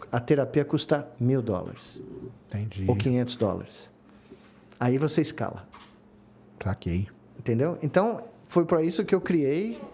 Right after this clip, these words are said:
Speaker 1: né? Tá, tá sendo anunciado agora em outubro.
Speaker 2: Ah, é?
Speaker 1: O Nicoleles Institute for Advanced Brain Studies.
Speaker 2: Que demais. A sede vai ser aonde?
Speaker 1: Vai ser espalhada pelo mundo.
Speaker 2: Ah, tá, não vai
Speaker 1: Brasil,
Speaker 2: ter.
Speaker 1: Estados Unidos, Europa, Ásia e África. Né? Eu,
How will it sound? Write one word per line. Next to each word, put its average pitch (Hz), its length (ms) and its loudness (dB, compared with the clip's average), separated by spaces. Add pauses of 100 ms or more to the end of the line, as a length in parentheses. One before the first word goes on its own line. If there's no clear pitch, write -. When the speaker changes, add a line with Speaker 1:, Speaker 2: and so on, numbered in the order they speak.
Speaker 1:
né? 151 200 2
Tá, 139 240 2
tá - 240 -6
sendo 120 640 0
anunciado 131 460 2
agora 135 200 2
em 143 40 2
outubro. 165 540 0 (100)
Speaker 2:
Ah, 196 160 2
é? 151 200 2 (440)
Speaker 1:
O 135 220 4
Nicoleles 139 580 2
Institute 165 440 0
for 160 80 4
Advanced 147 400 0
Brain 170 180 4
Studies. - 580 -2 (300)
Speaker 2:
Que - 80 -8
demais. 123 640 -4
A - 120 0
sede 139 320 2
vai 131 100 0
ser 135 140 4
aonde? 113 380 0 (200)
Speaker 1:
Vai 143 160 4
ser 147 140 0
espalhada 135 340 2
pelo 196 160 0
mundo. 208 240 0
Speaker 2:
Ah, 202 360 2
tá, 147 120 4
não 143 80 2
vai 143 80 4
Speaker 1:
Brasil, 139 220 0
Speaker 2:
ter. 165 60 0
Speaker 1:
Estados 139 260 0
Unidos, 151 300 0
Europa, 147 460 2
Ásia 156 300 2
e 180 40 2
África. 143 440 -4 (320)
Né? 139 240 2
Eu, 139 80 2